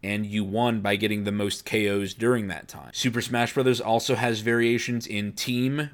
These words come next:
versus solo play. So you can have it be a free-for-all where everyone's on their own,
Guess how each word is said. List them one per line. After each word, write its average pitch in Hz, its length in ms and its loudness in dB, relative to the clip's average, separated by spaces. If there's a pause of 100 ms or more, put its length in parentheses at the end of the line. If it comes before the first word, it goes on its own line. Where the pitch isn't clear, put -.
versus 104 500 -4
solo 113 600 2
play. 113 540 -4
So - 120 -8
you 117 80 -2
can 110 120 2
have 110 200 4
it 101 80 -6
be 107 100 2
a 101 60 2
free-for-all 135 580 2
where 104 140 0
everyone's 113 460 2
on 107 120 0
their 101 180 -2
own, 156 320 0